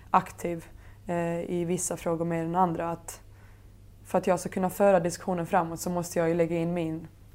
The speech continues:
eh, åsikt, eh, med respekt för andras åsikter såklart. Så det, eh, det är viktigt för mig att vara med och föra diskussionen framåt,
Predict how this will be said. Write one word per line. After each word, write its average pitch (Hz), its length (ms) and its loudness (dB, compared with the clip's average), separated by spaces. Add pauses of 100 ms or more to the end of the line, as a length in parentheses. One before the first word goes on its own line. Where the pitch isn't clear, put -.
eh, 165 300 0
åsikt, - 500 -6 (400)
eh, 156 180 0
med 170 280 2
respekt 180 380 -4
för - 120 -2
andras 165 520 -4
åsikter 165 360 -6
såklart. - 380 -8
Så - 120 -6
det, 175 440 0 (560)
eh, 180 360 -6
det 220 80 4
är 208 40 4
viktigt 202 360 -2
för 208 100 -2
mig 180 260 0
att - 400 -6 (480)
vara 196 160 2
med 175 320 2 (180)
och 180 100 -6
föra 175 300 2
diskussionen 170 540 -8
framåt, 175 460 -6